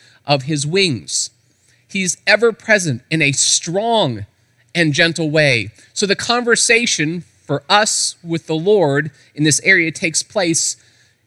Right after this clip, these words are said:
in that shadow, as well as in the shadow of the cross itself.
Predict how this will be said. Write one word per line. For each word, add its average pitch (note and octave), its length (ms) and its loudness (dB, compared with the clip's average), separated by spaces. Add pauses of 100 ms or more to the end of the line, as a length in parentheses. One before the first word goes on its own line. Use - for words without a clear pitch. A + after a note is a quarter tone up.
(160)
in G3+ 180 -2
that G3 200 0
shadow, C#3+ 600 -2 (480)
as E3 220 2
well G3+ 240 0
as E3 140 0
in D#3 100 0
the D3 100 0
shadow D3+ 600 2
of C#3+ 240 -4
the D3+ 80 -4
cross E3 400 -2
itself. - 680 -4